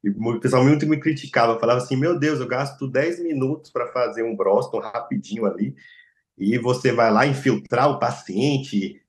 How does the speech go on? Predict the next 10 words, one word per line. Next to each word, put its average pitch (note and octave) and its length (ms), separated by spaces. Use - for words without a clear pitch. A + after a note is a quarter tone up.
colocar A#2+ 960
portal B2 640
nele A#2+ 200
lá, A2 440
vai, A2+ 340
vai G#2+ 300
insuflar A#2+ 680
o C3+ 80
tornozelo B2 460
dele. B2+ 300